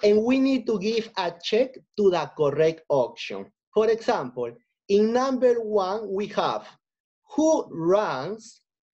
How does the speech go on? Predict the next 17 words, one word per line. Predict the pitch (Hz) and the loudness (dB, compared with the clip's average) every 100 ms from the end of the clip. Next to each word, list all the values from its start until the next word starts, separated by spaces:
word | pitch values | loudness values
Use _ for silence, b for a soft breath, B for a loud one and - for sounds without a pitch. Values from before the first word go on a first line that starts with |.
| _ _ _ 147 | _ _ _ -6
the | 160 151 143 - | -4 -4 -6 -4
fastest? | 190 185 175 - 139 - 143 - - _ - | -4 -4 -6 -4 0 0 -2 -10 -20 _ -8
Letter | 127 143 151 175 | -2 0 2 0
B. | 196 247 139 - _ _ - _ - | 2 0 0 -4 _ _ -20 _ 0
Who | 311 311 - 190 | 2 2 -2 -4
does | 226 226 214 - | 0 0 -2 -8
run | 165 165 180 220 262 254 _ _ _ _ | -4 0 0 0 -4 -12 _ _ _ _
the | 139 151 143 - | -6 -6 -6 -6
fastest? | 170 165 160 156 - 127 107 - - - _ - _ _ _ _ | -4 -2 -2 -6 -4 0 0 -2 -12 -20 _ -20 _ _ _ _
Which | 220 285 311 - | -2 0 -2 -2
one | 226 214 220 233 208 | -2 0 -2 -6 0
is | 208 214 | 0 0
the | 196 196 185 | -2 -4 -2
correct | 151 151 160 175 170 | 0 2 2 0 -4
answer? | 151 143 120 107 117 143 | -4 -4 -4 -8 -4 0
Letter | 214 233 226 220 | 2 4 2 2
A | 226 269 | 2 2